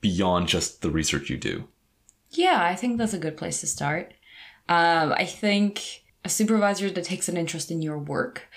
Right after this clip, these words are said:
Speaker 2: not
Speaker 1: Mm-hmm.
Speaker 2: because it's directly aligned with their work, so it'll boost their publications, but also because they genuinely find it interesting. If they don't find your work interesting, why did they take you?
Speaker 1: Yeah,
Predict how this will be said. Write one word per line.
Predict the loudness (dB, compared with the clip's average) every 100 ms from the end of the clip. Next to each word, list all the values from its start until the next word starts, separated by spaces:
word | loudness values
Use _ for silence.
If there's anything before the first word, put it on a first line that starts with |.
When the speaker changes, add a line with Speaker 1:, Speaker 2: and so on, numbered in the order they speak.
| -10 -2
Speaker 2:
not | 2 4 4 2
Speaker 1:
Mm-hmm. | 0
Speaker 2:
because | -2 -4 0 4 4 2 -4 -2
it's | -2
directly | 2 2 2 2 2
aligned | 2 2 2 2
with | 0 0
their | 2 4
work, | 2 0 0
so | 0
it'll | 2 2
boost | 0 0 0 2
their | -2 0
publications, | -2 -2 -2 0 0 2 2 0 -10 -16 -2
but | 2
also | 4 2 -2
because | 2 2 2
they | 2 2 2
genuinely | 0 0 0 -2 -2
find | -2 0 0 2
it | 0 2
interesting. | 0 2 0 2 2 2 -2 -6 -14 -14 -2
If | 2 4
they | 4
don't | 4 4
find | 2 0
your | 2
work | 2 2 2
interesting, | 0 0 -2 0 0 0 -4 -4
why | 0 2
did | 2 2
they | 0
take | 0 -2 -2 0
you? | 2 4 2 0 -8 -10 0
Speaker 1:
Yeah, | 4 4 4 0